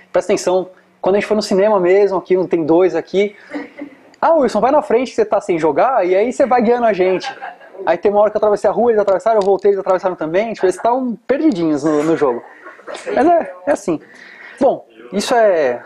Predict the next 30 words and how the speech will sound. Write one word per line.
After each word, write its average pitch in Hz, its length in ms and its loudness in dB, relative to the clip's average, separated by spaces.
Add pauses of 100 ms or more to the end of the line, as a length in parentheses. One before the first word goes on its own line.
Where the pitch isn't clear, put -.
foram, 185 340 2
eram 180 120 2
algumas 196 280 0
coisas 185 200 -2
que - 60 -4
eu 175 40 2
ia 180 60 2
mostrar 170 260 0
pra 165 80 -4
vocês. 170 280 0
Eu 170 60 4
ia 190 100 4
criar 165 400 0
mesmo 156 340 -2
um, 123 720 -6
um 143 40 2
slide 135 380 0
sobre 135 280 -2
cada 156 340 -4
assunto 156 320 -4
que 165 60 2
eu 151 40 2
ia 143 60 -2
falar 151 200 0
aqui. 160 200 -8
E 214 100 -2
não 240 200 -2
deu 202 140 4
muito 208 160 -4
tempo, 226 260 -2